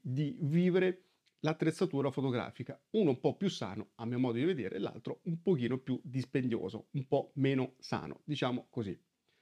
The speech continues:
Però prima di entrare in argomento vi ricordo iscrivetevi al canale se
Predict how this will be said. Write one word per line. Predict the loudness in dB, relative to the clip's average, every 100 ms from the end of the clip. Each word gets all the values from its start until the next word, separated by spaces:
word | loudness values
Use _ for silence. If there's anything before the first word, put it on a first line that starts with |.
| _ 2
Però | 4 6
prima | 6 6
di | 4
entrare | 4 2
in | 4
argomento | 4 4 4 4 2 2 4 4
vi | 4
ricordo | 4 6 4 4 0
iscrivetevi | -2 0 2 2 2
al | -2
canale | -2 0 2 2 0
se | -2 0 2 2